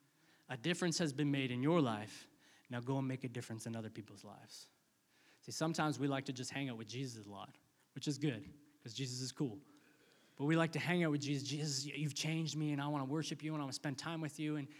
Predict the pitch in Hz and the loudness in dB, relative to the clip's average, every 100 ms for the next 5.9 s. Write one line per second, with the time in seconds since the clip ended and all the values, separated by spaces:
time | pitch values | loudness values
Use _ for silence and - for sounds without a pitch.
0 | - - 135 135 151 143 127 135 170 160 | -16 -10 -8 -4 -2 -2 -4 0 2 2
1 | 139 - - - - _ _ _ - 131 | 0 -6 -10 -18 -20 _ _ _ -14 -4
2 | 147 135 165 156 147 143 - - - - | -2 2 4 6 4 2 -4 -18 -10 -4
3 | 135 160 160 190 113 98 - - - _ | 0 4 6 6 4 -2 -6 -8 -18 _
4 | _ _ _ _ _ - 139 151 165 185 | _ _ _ _ _ -4 0 2 4 8
5 | 151 139 - - 151 131 156 151 147 | 8 6 2 2 2 4 4 4 2